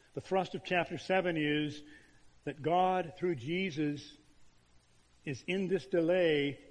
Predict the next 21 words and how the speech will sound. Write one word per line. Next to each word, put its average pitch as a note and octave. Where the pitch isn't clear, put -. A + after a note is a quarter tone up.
completing G3
the D#3+
saving F3
of D#3+
his D#3+
people. D#3+
That's F#3+
also F#3
why D3+
there's C#3+
a C#3+
delay. C#3+
The F3
end G#3
will G3
not F#3
come F#3+
until E3
all F3+
God's F3+
people F#3